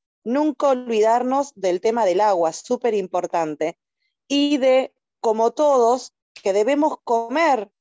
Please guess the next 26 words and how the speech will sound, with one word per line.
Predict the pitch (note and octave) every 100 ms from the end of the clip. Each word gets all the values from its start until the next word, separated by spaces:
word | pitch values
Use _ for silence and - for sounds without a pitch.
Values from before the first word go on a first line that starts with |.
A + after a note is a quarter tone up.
| _ _ _ _ _
una | D4+ E4+ D#4 C4+
hora | C#4 C#4
y | C4+ B3+
media | B3+ C4 A#3+ A#3 A#3+
antes | A3 - A3+ - G3+
de |
practicar | F#3 F#3+ F3+ F#3+ A3+
un | G#3+ F#3
ejercicio. | G3 F#3 - E3 - D#3+ C#3
No | G3 C4+
porque | D#4 C#4+ A3+
tenga | A3 A#3 A#3
obesidad | G#3 G3+ - - G#3+ G#3+
o |
sobrepeso | G3+ F#3 F3+ F3+ A#3 - C4 G#3+
no | G3+ G#3
tiene | G#3+ G3+ F#3
que | E3+
comer. | F3 D#3+ D3 - _ _ _ _ -
No | G#3 B3
es | B3 B3
así, | G#3+ G3+ - E3+
porque | F3 E3+ F#3
nuestro | F3+ G#3
cuerpo | - B3+ C4+ C#4+
trabaja | C#4 F#3 G3 A3 A#3+ C4+ C#4